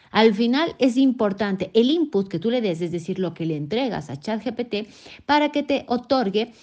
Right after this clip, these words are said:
la mejor calidad de información y conseguir los mejores resultados, que de eso es lo que se trata, ¿no? Es decir, conseguir, eh,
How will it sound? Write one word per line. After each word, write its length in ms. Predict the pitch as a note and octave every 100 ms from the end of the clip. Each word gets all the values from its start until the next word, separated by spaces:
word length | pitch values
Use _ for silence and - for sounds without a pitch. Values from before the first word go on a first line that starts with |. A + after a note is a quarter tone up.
| - -
la 440 | G3+ G3+ G#3 G#3 G3+
mejor 480 | G3+ G3 A3+ A3+ A#3
calidad 560 | A#3 F#3 F3 F#3+ G3+
de 240 | G3+ F#3+ F#3
información 800 | G#3+ G3 F#3 E3+ D#3+ D#3+ G3 G3+
y 80 | A#3+
conseguir 360 | A3 G3 A3 A#3+
los 120 | F3
mejores 340 | D#3 F#3 F#3+
resultados, 540 | F3 D#3+ D#3+ G#3+ G#3 -
que 160 | G#3
de 120 | G3+ A#3+
eso 140 | A#3
es 40 | G3+
lo 120 | F#3
que 100 | D3
se 120 | -
trata, 320 | D3 - -
¿no? 100 | E3+
Es 100 | A3+
decir, 300 | A3 A3+ - - - - - -
conseguir, 640 | A#3 A3+ B3+ A3+ D#4+ F4 - - _ -
eh, 540 | A#3 A3 A3 G#3 G3